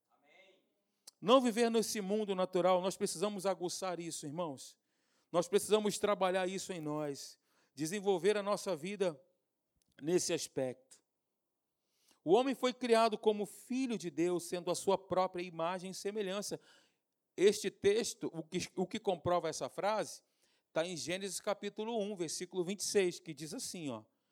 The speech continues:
"Também disse Deus, façamos", ou seja, Je-, Deus não estava sozinho. Deus Pai, Deus Filho e Deus Espírito Santo. "Façamos", no plural, "façamos", nós, "façamos o homem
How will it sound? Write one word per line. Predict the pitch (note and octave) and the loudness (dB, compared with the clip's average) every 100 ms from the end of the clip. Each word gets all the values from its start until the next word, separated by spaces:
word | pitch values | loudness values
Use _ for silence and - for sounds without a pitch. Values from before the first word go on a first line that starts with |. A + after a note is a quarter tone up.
| _ _ _ - | _ _ _ 2
"Também | F3+ D#3+ A#3+ | 4 6 4
disse | G#3+ A#3+ - | 2 -2 -2
Deus, | G3 F#3 C#3+ A#2+ - - _ _ _ _ | 6 6 8 4 -4 -12 _ _ _ _
façamos", | - G#3 G3+ - A#3+ A#3 C#3+ B2+ | 0 2 2 0 -2 -2 -4 -4
ou | F#3 | -4
seja, | G3+ D#3 A#2 A#2 | -4 -4 -4 -2
Je-, | C3+ - | -2 -4
Deus | - D#3 G#3 | 0 6 8
não | G3 A#3 | 6 2
estava | A#3+ A3 | 2 2
sozinho. | F#3+ D#3 C3 C3 G#2 - _ _ _ _ _ _ _ _ _ | 4 2 0 -4 -8 -16 _ _ _ _ _ _ _ _ _
Deus | C3+ C#3 - | 2 2 0
Pai, | - G3 A#3+ B3 B3+ _ _ _ | 2 4 4 2 -4 _ _ _
Deus | A#2+ C3 - | 0 0 0
Filho | - G3+ A#3 A3+ A#3+ _ _ | -6 -6 -6 -6 -10 _ _
e | D3 C#3 | -10 0
Deus | D3 F#3+ | 4 4
Espírito | G3+ - G#3 G3+ - | 2 -8 -8 -10 -8
Santo. | E3+ C#3 - | -4 -4 0
"Façamos", | - G3+ - - A#3+ G3+ C3+ A#2 | 4 4 2 -2 -2 -2 -4 -6
no | D#3 | -10
plural, | D#3 F#3 D#3+ B2+ A2+ | -4 0 2 0 0
"façamos", | F#3 F3+ - A#3 F#3 B2+ A2 - - _ _ | 0 0 0 2 2 -2 -8 -12 -18 _ _
nós, | D#3 G3 D3+ B2+ | 6 8 6 0
"façamos | - G3+ - G#3+ B3 B3 C4+ - - - - | 2 2 4 2 4 4 2 0 -10 0 8
o | F3+ | 10
homem | E3 G3 A3+ | 10 4 -2